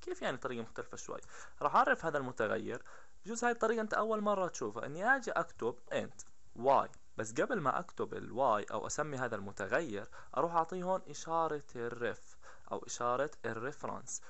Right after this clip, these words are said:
واجي اقول له يساوي اكس بالاضافه للسيمي كولون.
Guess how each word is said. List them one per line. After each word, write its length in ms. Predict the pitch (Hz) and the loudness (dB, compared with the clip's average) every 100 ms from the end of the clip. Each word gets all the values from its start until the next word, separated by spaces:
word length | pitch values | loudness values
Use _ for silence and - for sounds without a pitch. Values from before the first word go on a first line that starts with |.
| - | -6
واجي 260 | 123 120 123 | -2 0 0
اقول 220 | 139 151 | -4 -2
له 120 | 127 | -4
يساوي 640 | 135 - 165 165 165 175 170 - | 0 0 4 4 2 0 -6 2
اكس 380 | 117 - - - - - - - - | 2 2 -4 -10 -12 -14 -14 -14 -12
بالاضافه 320 | - 123 147 135 | -2 2 2 0
للسيمي 280 | - 135 | -2 -4
كولون. 280 | 135 104 90 | -6 -8 -10